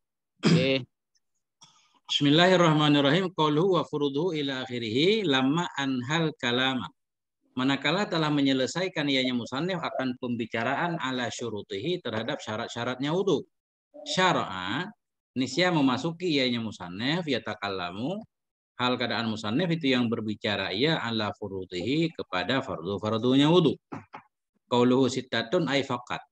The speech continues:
Speaker 2: Jadi fardu wudu itu enam saja, enggak lebih, fi haqqis salimi wa ghairi, baik pada hak orang salim dan lainnya salim. Qala fit Tuhfah, berkata Ibnu Hajar dalam kitab Tuhfah, "Arba'atun minha sabatat binasil Qur'an."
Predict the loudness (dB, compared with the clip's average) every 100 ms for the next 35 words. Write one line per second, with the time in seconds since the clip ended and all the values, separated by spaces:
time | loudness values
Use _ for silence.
0 | _ -6 -2 2 2 4 4 4 2 0
1 | -2 -2 2 2 2 0 -2 -2 0 0
2 | -2 -4 -6 0 0 0 _ _ _ _
3 | -2 2 2 0 -2 -2 -2 0 2 4
4 | 2 2 2 4 2 0 -4 -4 -6 -4
5 | -4 -4 -6 -6 -6 -8 -6 -2 0 0
6 | -2 -2 -4 -2 -4 -2 0 0 -2 _
7 | _ _ _ _ _ _ _ _ _ _
8 | _ _ _ _ _ _ _ 2 4 6
9 | 4 2 0 0 -2 -2 -2 -4 -4 -2
10 | -2 -2 -2 -2 -2 -2 -4 -6 -10 -12
11 | -10 -10 -6 -6 -6 _ _ _ 0 2
12 | 2 0 2 2 4 4 2 0 0 -2
13 | -2 -2 -2 0 0 0 -2 0 -2 0
14 | 0 -2